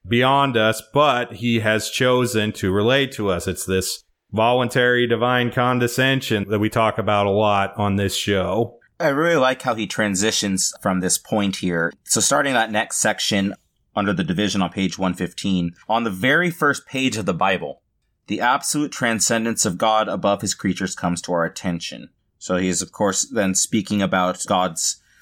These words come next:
Speaker 2: free act of creation. "Without strain or fatigue, he calls the whole world into existence by his word alone." And so even though he is absolutely exalted, lofty, and glorious above all, he creates.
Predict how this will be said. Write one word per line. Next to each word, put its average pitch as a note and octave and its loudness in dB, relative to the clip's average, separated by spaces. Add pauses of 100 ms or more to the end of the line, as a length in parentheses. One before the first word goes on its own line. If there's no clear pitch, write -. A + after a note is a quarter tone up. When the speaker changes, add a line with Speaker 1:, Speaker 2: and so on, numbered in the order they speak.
(120)
Speaker 2:
free A#2 0
act G#2 0
of - -14
creation. F#2+ -2 (500)
"Without C#3 0
strain C3+ 0
or D3 2
fatigue, G#2+ -2
he G2+ -4
calls C#3 -2
the A#2 -4
whole C3 0
world A2+ 2
into G#2+ -4
existence G2+ -2
by F2+ 0
his F#2 -4
word F#2 -2
alone." F2 -2 (380)
And A2+ -8
so B2+ 2
even C#3+ -4
though B2+ 2
he A#2 -6
is G#2 0 (180)
absolutely G#2+ 0
exalted, G#2 -2
lofty, G#2 -2
and G2 -4
glorious G2 0
above F#2+ -2
all, F#2+ 0 (220)
he A2+ -2
creates. - 0